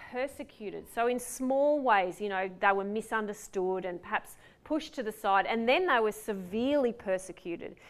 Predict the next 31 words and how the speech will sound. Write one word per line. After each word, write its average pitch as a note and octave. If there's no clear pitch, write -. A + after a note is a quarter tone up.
That A3
this C4
was, G3+
you G3+
know, G3
how G3+
many F3
kids F#3+
are F#3
in F3+
the E3
room? E3
This A3
is, F#3+
this B3
is A3
horrific A3+
death. G3+
So A3+
we A#3
see B3+
the A#3
church A3+
very E4+
much C#4
pushed -
to C4
the G#3+
fringes A3+
of F#3
society. F3+